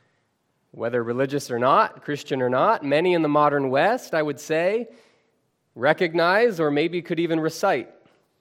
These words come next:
some of these words back to you. They're often invoked in a kind of flowery, sentimentalized, romantic way at weddings.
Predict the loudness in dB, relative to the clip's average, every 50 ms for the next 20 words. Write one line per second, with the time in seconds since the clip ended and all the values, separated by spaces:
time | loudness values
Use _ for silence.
0 | _ _ _ -10 -8 -8 -8 -8 -8 -10 -8 -6 -6 -4 -4 -6 -6 -10 -14 -20
1 | -18 -10 -6 -6 -6 -6 -8 -10 _ -20 -20 -20 -20 -20 -20 _ _ _ _ _
2 | _ _ _ _ _ _ _ _ _ _ _ _ _ _ _ _ _ _ _ _
3 | _ _ _ -4 0 0 0 0 0 0 -2 -2 -2 -4 -2 2 2 2 2 2
4 | -2 -8 -20 -20 -20 -20 _ _ _ _ _ _ _ _ -12 -10 -6 -2 0 0
5 | 0 0 -4 -8 -6 -4 0 2 2 2 2 2 0 -2 -2 -4 -4 -4 -6 -8
6 | -12 -8 -6 -4 -4 -4 -2 -2 -2 0 -2 -2 -4 -4 -2 0 0 0 0 -2
7 | -4 -6 -6 -6 -4 -2 -2 -2 -2 -2 -4 -4 -8 -8 -6 -6 -4 -2 -2 -2
8 | -4 -6 -8 -10 -16 -20 _ _ _ _ _ _ _ _ _ _ -20 -12 -8 -4
9 | -2 -2 -2 -2 -4 -6 -10 -14 -20